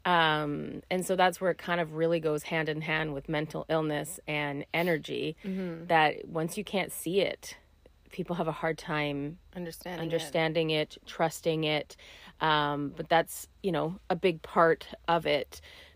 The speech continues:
Speaker 1: that just having that faith, right?
Speaker 2: Yeah.
Speaker 1: Um,
Speaker 2: It's, it, I really struggled explaining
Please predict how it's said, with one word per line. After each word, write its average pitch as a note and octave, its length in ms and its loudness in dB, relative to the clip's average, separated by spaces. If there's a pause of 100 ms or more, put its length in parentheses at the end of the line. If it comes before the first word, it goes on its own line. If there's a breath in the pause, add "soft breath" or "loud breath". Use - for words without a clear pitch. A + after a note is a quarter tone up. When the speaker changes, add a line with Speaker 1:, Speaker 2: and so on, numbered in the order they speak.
Speaker 1:
that D#3 360 4 (140)
just - 160 -10
having E3 300 0
that - 180 -2
faith, - 460 -2
right? E3 360 -2
Speaker 2:
Yeah. F3+ 420 -6
Speaker 1:
Um, D3+ 720 -4 (440 loud breath)
Speaker 2:
It's, - 320 -4
it, A#3+ 200 4
I B3+ 100 6
really D4+ 280 4
struggled A#3+ 500 2 (260)
explaining G3+ 920 -2